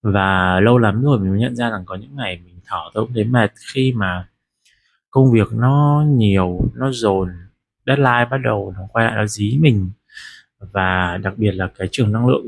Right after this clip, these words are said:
từ những cái nguồn xung quanh nó không còn thực sự là bắp cho mình nữa, nó không có mang đến nhiều lợi ích cho mình nữa, mà mình đang bị ảnh hưởng tiêu cực ngược lại từ cái, những cái nguồn năng lượng đó. Và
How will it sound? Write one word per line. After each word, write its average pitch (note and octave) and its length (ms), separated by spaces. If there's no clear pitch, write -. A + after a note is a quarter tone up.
từ F#2 140
những B2 300
cái F#2+ 240
nguồn A2+ 340
xung B2 200
quanh B2 300
nó C#3 80
không C3 320
còn F#2+ 360
thực F#2+ 60
sự - 240
là F#2+ 180
bắp - 220
cho B2+ 120
mình G#2+ 200
nữa, C3 260
nó D3 80
không B2 320
có C#3 300
mang B2 280
đến G2 200
nhiều B2+ 240
lợi - 180
ích E3+ 220
cho A#2 160
mình G#2 220
nữa, D#3 320
mà A#2 160
mình F#2 340
đang A2+ 160
bị A#2+ 120
ảnh G2 120
hưởng F2+ 220
tiêu C#3 140
cực - 200
ngược G2+ 160
lại G#2+ 320
từ F#2+ 160
cái, F#2+ 400
những C3+ 180
cái A2+ 80
nguồn A#2+ 160
năng G#2+ 100
lượng - 180
đó. G2 280
Và G2 680